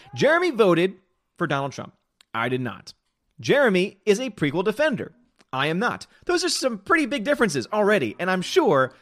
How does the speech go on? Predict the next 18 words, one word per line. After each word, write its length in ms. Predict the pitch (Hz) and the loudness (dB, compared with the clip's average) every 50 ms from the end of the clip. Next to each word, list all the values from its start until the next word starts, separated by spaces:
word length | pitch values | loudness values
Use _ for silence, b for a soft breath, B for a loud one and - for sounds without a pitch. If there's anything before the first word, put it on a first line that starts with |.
| b b b | b b b
I 100 | 202 220 | -2 0
could 140 | 214 220 196 | 0 -2 -2
point 220 | - 220 196 185 | -2 0 0 2
out 240 | 180 175 - - - | 0 0 -4 -8 -10
so 340 | - - 466 311 294 294 262 | -4 0 2 2 2 4 2
many 220 | 269 254 254 247 | 2 0 0 0
more. 360 | 240 254 240 185 110 - - b b b b b b b b | 0 2 2 2 0 -2 -6 b b b b b b b b
Because 200 | - 214 220 190 | -2 0 0 0
the 120 | 180 208 - - - | 0 -4 -6 -6 -8
main 320 | 180 240 302 320 302 262 | -2 -2 -2 0 -2 -6
point 300 | - - 247 302 277 240 | -2 0 2 2 4 4
is 220 | 214 208 196 165 160 | 4 2 2 2 4
that 260 | 202 190 190 - 151 | 2 2 2 0 -2
we 160 | 151 208 226 | -2 -2 -2
agree 360 | 220 175 151 208 247 240 233 | -2 -2 -4 -4 -4 -4 -4
on 360 | - - 196 196 190 180 170 - _ _ _ _ _ _ _ _ _ _ _ | -2 -2 0 0 -2 -2 -6 -10 _ _ _ _ _ _ _ _ _ _ _
important 380 | 175 165 - 294 349 330 226 185 | -6 -2 0 2 2 2 0 -2
issues, 400 | 208 - - 139 226 254 - | -4 -4 -6 -6 -8 -8 -14